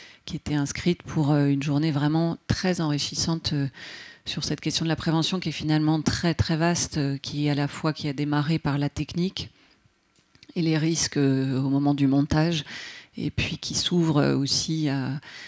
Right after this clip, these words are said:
à la question, euh, du sens, euh, du, du, de la qualité de vie au travail. De, enfin, c'est, c'est très large et, euh,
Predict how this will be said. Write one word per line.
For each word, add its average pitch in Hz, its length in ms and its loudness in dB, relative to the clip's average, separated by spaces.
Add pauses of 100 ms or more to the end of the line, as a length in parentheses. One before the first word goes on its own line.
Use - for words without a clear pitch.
(280)
à - 80 -4
la 147 140 0
question, 156 540 0
euh, 143 100 2
du 127 160 -6
sens, 147 480 -2
euh, 156 300 -6
du, 147 280 -4
du, 143 380 -6
de 139 160 -6
la 139 80 -4
qualité 139 480 -6
de 147 140 -8
vie 139 180 -4
au 143 60 -4
travail. 143 520 -2
De, 143 140 -4
enfin, 139 180 -4
c'est, 139 220 -6
c'est 139 260 -8
très - 240 0
large 156 400 -2
et, 139 200 2
euh, 135 100 0